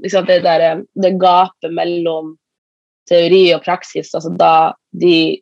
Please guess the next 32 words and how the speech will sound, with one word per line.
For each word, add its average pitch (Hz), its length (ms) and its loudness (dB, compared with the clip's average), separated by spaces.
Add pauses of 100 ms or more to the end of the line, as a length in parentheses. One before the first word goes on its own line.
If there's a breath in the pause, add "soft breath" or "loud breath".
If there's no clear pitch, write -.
nasjonale 170 720 0
verdiene, 165 920 -4 (100)
ikke - 140 -16
sant, 160 260 -12
vår 175 220 2
ident-, 170 260 -2 (140)
liksom, 160 180 -8
nasjonale 170 480 -2
identitet, 170 800 -2 (880)
de, 185 240 0 (240)
de, 185 160 2 (320)
de 180 80 4
verdiene 175 400 0
vi 170 80 -6
fremmer 180 400 -2
da, 170 140 -12
ikke 160 160 -18
sant, - 100 -20
likestilling 170 600 -4 (380)
er 170 140 0
jo 175 180 -2
veldig 175 360 0
høyt 165 180 -4
der 165 80 0
oppe, 175 220 -4
og 165 100 -4
vi 170 160 -2
er 180 220 2
jo 175 100 -6
et - 80 -20
likestilt 170 500 -8
land. 185 220 0